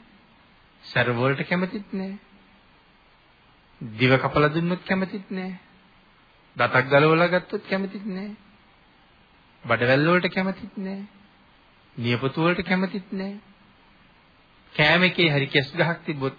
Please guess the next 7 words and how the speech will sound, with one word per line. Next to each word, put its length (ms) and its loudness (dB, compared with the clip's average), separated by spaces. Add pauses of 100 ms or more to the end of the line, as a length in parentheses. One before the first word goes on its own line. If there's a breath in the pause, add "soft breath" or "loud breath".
ඒත් 280 -4
කැමති 380 -4
නෑ. 200 -8 (1200)
එහෙනම් 300 -4
මේකේ 340 -4
කිසිම 320 -8
දෙයකට 400 -4